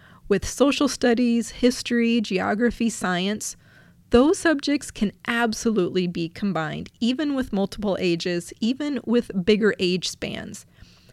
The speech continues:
Because you can, for example, do an experiment where your older child might be actually doing the experiment, but the younger children are still watching, observing, they're still picking up information,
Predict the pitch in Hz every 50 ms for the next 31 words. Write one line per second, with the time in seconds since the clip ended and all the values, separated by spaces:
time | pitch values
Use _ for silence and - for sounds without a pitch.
0 | - _ _ 247 247 - 240 220 - 220 247 302 339 - - 370 339 254 - -
1 | - 240 220 240 233 - 214 190 196 208 - - 190 185 202 190 214 214 208 208
2 | 175 - - - - - 226 214 202 196 170 160 160 - - _ - - - _
3 | _ - 202 202 220 247 254 233 - - 202 214 262 254 311 302 - - - 208
4 | 196 190 175 170 175 180 185 262 - - 175 - - - 185 - - - 202 214
5 | 202 196 170 - 185 175 185 208 233 269 277 311 285 254 254 - - - 311 302
6 | 311 302 311 330 330 277 254 - 226 - - 247 226 214 214 240 285 349 339 330
7 | - - 214 202 202 208 202 190 - - 196 190 - - 240 226 247 214 165 -
8 | 160 185 226 - - - 302 311 330 330 - _ _ _ _ _ _ 208 196 175
9 | 208 190 190 214 262 254 262 277 247 233 233 233 233 254 - _ _ _ _ 208
10 | 202 214 - - 311 302 285 - - 262 - 269 233 240 226 - - 220 214 -
11 | - 220 202 202 196 190 - - 190 175 170 170